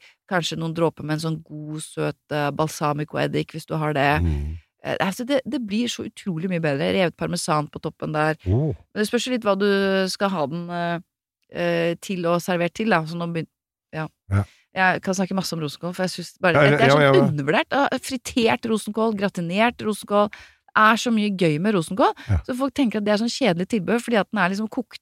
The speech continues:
Speaker 1: i hjel og blitt sånn
Speaker 2: Det er jo det vi,
Speaker 1: militærgrønn og
Speaker 2: ikke
Speaker 1: kjip.
Speaker 2: sant? Det er jo det vi har, er vokst opp med,
Speaker 1: Ja.
Speaker 2: ihjelkokt rosenkål.
Speaker 1: Ja, og gjerne sånn frossen som er litt sånn soggy i utgangspunktet, som er jo, den er jo drept før du har begynt på den.
Speaker 2: Mhm.
Speaker 1: Men nå får du også kjøpt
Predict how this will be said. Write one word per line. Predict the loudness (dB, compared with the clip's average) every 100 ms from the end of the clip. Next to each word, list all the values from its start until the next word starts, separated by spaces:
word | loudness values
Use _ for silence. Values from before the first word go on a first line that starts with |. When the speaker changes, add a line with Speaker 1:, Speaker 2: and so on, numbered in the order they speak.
| -2
Speaker 1:
i | 2
hjel | 2
og | 2
blitt | -2 -2
sånn | -2
Speaker 2:
Det | 0 4
er | 6
jo | 6 6
det |
vi, | 6 6
Speaker 1:
militærgrønn | 4 4 2
og | 2
Speaker 2:
ikke | 4
Speaker 1:
kjip. | 4
Speaker 2:
sant? | 4 6
Det | 4
er |
jo | 6
det | 4 4 4
vi | 4
har, | 4 4 4
er | 4
vokst | 2 -2 -2
opp | -2 2
med, | 2
Speaker 1:
Ja. | 4 2 2
Speaker 2:
ihjelkokt | 4 2 4 0 0 0
rosenkål. | 0 2 2 4 2 -2 0
Speaker 1:
Ja, | 2 4
og | 6
gjerne | 6 4 2
sånn | 0 0
frossen | -2 -2 -6 -6
som | -2
er | 0
litt | 0
sånn | -2
soggy | -4 -6 -6 -2
i | -2
utgangspunktet, | -2 -6 -6 -8 0 0
som | 2 2
er | 2 2
jo, | 0
den | 0
er | 0
jo | 0
drept | -4 -6 -6
før | -2 -2
du |
har | -2
begynt | -8 -10 -14 -2
på | 0
den. | 0 -6 -6
Speaker 2:
Mhm. | -2 0 -2 -8 _ _ -4 -2
Speaker 1:
Men | 2 4
nå | 4 2
får | 2
du | 0
også | 0
kjøpt | -2 -2